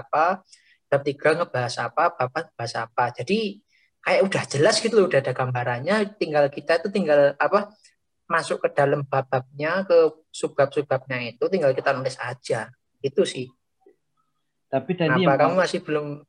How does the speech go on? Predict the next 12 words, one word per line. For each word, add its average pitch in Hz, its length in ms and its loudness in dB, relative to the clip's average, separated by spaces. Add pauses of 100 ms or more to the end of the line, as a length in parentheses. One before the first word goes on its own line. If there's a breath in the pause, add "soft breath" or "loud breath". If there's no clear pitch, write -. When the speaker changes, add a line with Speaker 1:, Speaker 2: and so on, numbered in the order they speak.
(120)
Speaker 1:
tahu 156 200 6 (120)
gambaran? 139 400 2 (1900 loud breath)
Speaker 2:
Udah 170 320 4
sih, 147 160 2
Kak. 131 240 2
Cuman 185 480 -2
ya 151 160 0
masih 151 240 0
mager 156 320 0
itu 165 160 -6
loh, 131 160 0
Kak. 117 240 -8